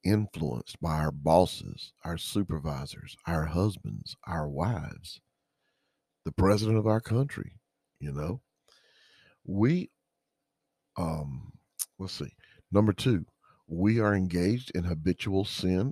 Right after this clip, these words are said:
and will not turn from it. Guys, you know, Jesus Christ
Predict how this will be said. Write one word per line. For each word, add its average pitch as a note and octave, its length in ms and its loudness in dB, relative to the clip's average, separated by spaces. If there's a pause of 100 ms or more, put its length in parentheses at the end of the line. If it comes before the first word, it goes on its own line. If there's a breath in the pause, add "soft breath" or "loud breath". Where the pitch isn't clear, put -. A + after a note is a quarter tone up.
(120)
and D#2 160 -2
will D#2 120 -2
not F2 280 0
turn A#2 280 2
from C#2 340 -6
it. - 60 -20 (840 soft breath)
Guys, G2+ 380 2 (1300)
you C3+ 100 0
know, G2+ 320 0 (560)
Jesus B2+ 360 4
Christ G#2 500 -2